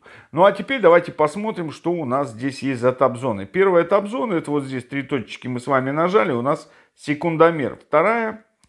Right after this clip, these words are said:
здесь тап-зона, у нас с вами будильнички вызываются. Ещё у нас с вами, если мы нажмём на дату, у нас скрывается с вами календарик, вернее, события.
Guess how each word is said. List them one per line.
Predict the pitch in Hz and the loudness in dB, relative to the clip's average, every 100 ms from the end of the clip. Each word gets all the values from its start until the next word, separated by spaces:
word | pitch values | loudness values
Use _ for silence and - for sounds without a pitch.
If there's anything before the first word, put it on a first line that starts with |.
| _ - | _ -12
здесь | 117 131 180 180 - _ _ _ | -12 -4 -4 -4 -8 _ _ _
тап-зона, | 160 156 135 180 170 156 - | 4 4 2 0 0 -4 -6
у | 135 | -4
нас | 170 175 | -2 -2
с | - | 0
вами | 165 147 | -2 0
будильнички | 127 147 147 139 113 - 98 | -6 -6 -4 -4 -6 -10 -10
вызываются. | 104 98 95 58 53 - - - - - | -8 -6 -6 -8 -12 -18 -18 -18 -20 -8
Ещё | 110 175 233 - 202 | 0 2 2 2 2
у | 151 | 2
нас | 127 120 - | 2 0 0
с | |
вами, | 151 131 135 | 0 0 -2
если | 127 | -8
мы | 151 147 | -6 -2
нажмём | 147 151 160 147 147 | -2 -2 -4 -4 0
на | 156 | 0
дату, | 156 226 240 240 214 _ _ - | 2 0 0 -6 -8 _ _ -8
у | 131 | -2
нас | 214 233 | -2 -2
скрывается | - 127 147 185 - - | -6 0 2 2 -2 -6
с | |
вами | 147 160 175 175 170 _ _ - | 2 2 4 -2 -4 _ _ -4
календарик, | 170 208 147 113 117 107 107 _ _ | -2 0 -2 4 4 2 -6 _ _
вернее, | 117 135 156 196 185 180 - _ | -4 -2 0 0 -2 -4 -12 _
события. | _ - 156 151 139 107 - 87 - | _ 2 6 6 2 -4 -6 -14 -14